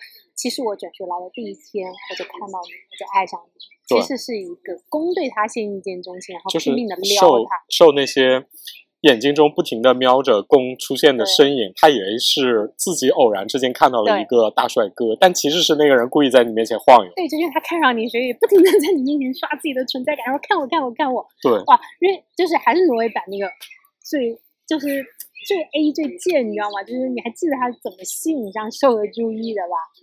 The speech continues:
Speaker 2: 对，
Speaker 1: 就
Speaker 2: 就是，
Speaker 1: <laughs>
Speaker 2: 就是
Speaker 1: 太贱了。
Speaker 2: 攻第一次正式跟受讲话的那个场面，其实是特别
Speaker 1: 贱。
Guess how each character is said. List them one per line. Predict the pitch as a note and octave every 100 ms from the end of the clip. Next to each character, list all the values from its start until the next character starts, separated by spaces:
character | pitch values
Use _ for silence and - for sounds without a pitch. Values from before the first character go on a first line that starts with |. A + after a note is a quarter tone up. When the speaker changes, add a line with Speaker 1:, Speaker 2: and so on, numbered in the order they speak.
| -
Speaker 2:
对， | A3 D#3+
Speaker 1:
就 | - A3+
Speaker 2:
就 |
是， | A3+ G#3 - -
Speaker 1:
<laughs> | _ - -
Speaker 2:
就 | G#3
是 | F#3+
Speaker 1:
太 | F3+
贱 | D#4
了。 | G3+ G3 -
Speaker 2:
攻 | A#3
第 | G#3 F3
一 | F#3+
次 | - F3+ C3 A2 -
正 | G#3 E3+
式 | - B2+
跟 | - D3 C3+
受 | C3+ F3 C3+ G2+ -
讲 | A#2 F2 -
话 | C#3+
的 | - G2+
那 | A2+ G#2
个 | - G2
场 | - - -
面， | A#2 A2 -
其 | - C#3+
实 | D#3+
是 | D#3+
特 | -
别 | D3+ B2
Speaker 1:
贱。 | - - - - - _ - C#4+ D4